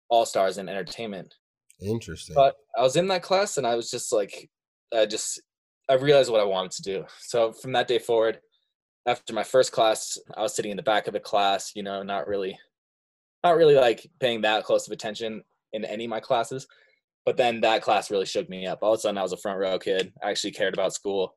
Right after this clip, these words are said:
Speaker 1: I decided that I wanted to launch a business. I decided I wanted to bring the, the artist that I was really into at the time, which was primarily Seattle hip hop, to Montana. And I wanted to start throwing shows as a promoter because I saw,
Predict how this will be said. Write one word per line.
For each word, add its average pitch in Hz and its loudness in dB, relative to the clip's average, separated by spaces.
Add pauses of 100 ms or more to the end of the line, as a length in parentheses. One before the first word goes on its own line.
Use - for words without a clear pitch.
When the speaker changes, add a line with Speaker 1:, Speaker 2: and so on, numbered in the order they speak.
(120)
Speaker 1:
I 92 -2
decided 120 2
that 120 4
I 113 2
wanted 117 2
to 107 2
launch 104 -2
a 90 -12
business. 107 -8 (460)
I 117 2
decided 139 4
I 135 8
wanted 135 2
to 117 -8
bring 120 -2
the, 104 -2 (160)
the 120 -2
artist 113 2
that 107 2
I 101 -2
was 98 -6
really 110 -2
into 107 -6
at 90 -4
the 92 -12
time, 92 -8
which 95 -8
was 90 -12 (560)
primarily 110 2
Seattle 98 2
hip 90 -4
hop, 92 -2 (560)
to 160 2
Montana. 110 -2
And 113 -2
I 110 2
wanted 110 0
to 113 -4
start 107 2
throwing 117 -2
shows 98 -2
as 95 -4
a 98 -10
promoter 110 -4 (160)
because 104 -10
I 90 -2
saw, 98 0